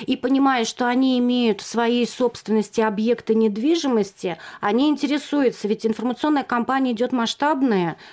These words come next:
то есть мы стараемся как-то оповестить всегда,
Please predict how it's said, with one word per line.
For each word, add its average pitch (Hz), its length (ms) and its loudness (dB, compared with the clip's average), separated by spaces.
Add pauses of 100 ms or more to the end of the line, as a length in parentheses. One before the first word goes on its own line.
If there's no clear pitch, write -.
то 214 100 2
есть 202 140 0
мы 240 100 0
стараемся 233 520 -2
как-то 226 320 -2
оповестить 220 640 -2
всегда, 220 580 -2